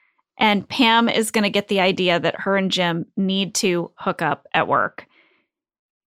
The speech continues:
I think one of the things about this storyline that really works is that it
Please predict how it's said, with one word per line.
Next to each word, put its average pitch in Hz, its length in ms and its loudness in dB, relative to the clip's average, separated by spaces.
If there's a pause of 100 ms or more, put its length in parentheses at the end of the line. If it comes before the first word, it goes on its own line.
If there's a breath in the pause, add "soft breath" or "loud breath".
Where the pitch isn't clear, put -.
(160)
I 233 120 6
think 262 260 2
one 247 140 6
of 254 80 4
the 254 80 2
things 233 320 0
about 202 300 2
this 240 200 0
storyline 247 440 2
that - 140 0
really 202 260 2
works 185 500 0
is 214 160 2
that 196 320 2
it 202 180 -2